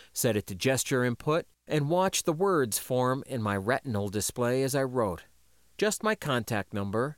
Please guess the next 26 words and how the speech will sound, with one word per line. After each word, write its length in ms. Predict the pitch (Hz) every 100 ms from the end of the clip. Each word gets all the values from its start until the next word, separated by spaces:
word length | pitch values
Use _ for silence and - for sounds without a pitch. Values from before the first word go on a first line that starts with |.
| _ 127
and 80 |
a 60 | 131
short 380 | - 127 135 -
note 340 | 123 98 76 _ -
mentioning 500 | 117 123 139 127 120
Small 440 | - 160 139 101
by 180 | 101 113
name. 460 | 110 135 110 82 - _ _ _ _ - - -
I 100 | 110
sent 320 | 104 143 120
it 80 | 117
off 260 | 110 131 -
to 100 | 143
the 120 | 120
disfigured 680 | 107 110 - 131 120 120 104
man 480 | 117 131 143 147 120
masked 420 | 104 110 - -
by 160 | 113 110
the 120 | 98
blank 320 | 104 110 104
video 340 | 101 113 127
feed, 440 | 127 - 147 160 160 - - - -
and 160 | 147 143
he, 420 | 196 196 196 190 -
in 160 | 180
turn, 480 | - 151 107 95